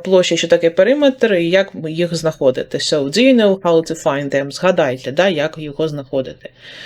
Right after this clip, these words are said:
Окей. Side, як ви бачите, sides are equal. У нас абсолютно однакові сторони, так, прямо нашого квадрата. Sides A five centimeters, B, C and D, yeah?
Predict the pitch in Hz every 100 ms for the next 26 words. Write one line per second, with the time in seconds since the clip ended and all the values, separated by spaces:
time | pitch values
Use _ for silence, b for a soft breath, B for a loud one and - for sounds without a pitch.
0 | B B B B 196 202 165 143 - _
1 | B B B - - 220 175 160 175 254
2 | 233 226 214 208 208 202 208 202 202 _
3 | _ - - 226 196 180 - - 175 160
4 | - 214 - 196 220 269 262 202 196 190
5 | 180 - 180 175 170 170 180 160 156 151
6 | 156 151 180 165 165 202 240 - _ -
7 | 214 - - 208 196 180 170 170 180 -
8 | 180 175 175 - 190 185 175 165 175 B
9 | B B - 214 202 - 220 269 269 226
10 | 220 - 214 196 202 196 190 185 - -
11 | 170 165 208 254 233 - 202 214 175 151
12 | 147 135 - - - _ - 131 151 135
13 | - 180 196